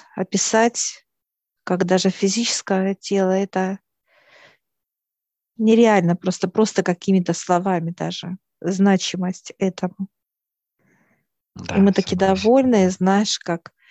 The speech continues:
Speaker 1: сделали важные дела.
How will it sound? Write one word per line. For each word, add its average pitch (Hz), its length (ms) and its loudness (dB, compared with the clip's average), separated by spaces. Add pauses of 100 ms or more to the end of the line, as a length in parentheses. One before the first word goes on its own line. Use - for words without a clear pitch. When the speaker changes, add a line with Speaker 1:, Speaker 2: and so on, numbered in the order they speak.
(240)
Speaker 1:
сделали 185 520 4
важные 180 800 0
дела. 202 560 -2